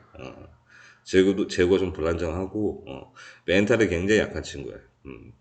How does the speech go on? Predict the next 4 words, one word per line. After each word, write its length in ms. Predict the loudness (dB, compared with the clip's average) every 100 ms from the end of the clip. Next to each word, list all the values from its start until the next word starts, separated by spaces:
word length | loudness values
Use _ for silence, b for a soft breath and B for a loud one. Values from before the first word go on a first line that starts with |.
| -18 -16 -12
멘탈이 360 | -8 -6 -6
좀 160 | -6 -12
약하고, 580 | -12 -10 -12 -6 -8 -8 b b b b _ -20
어, 180 | -20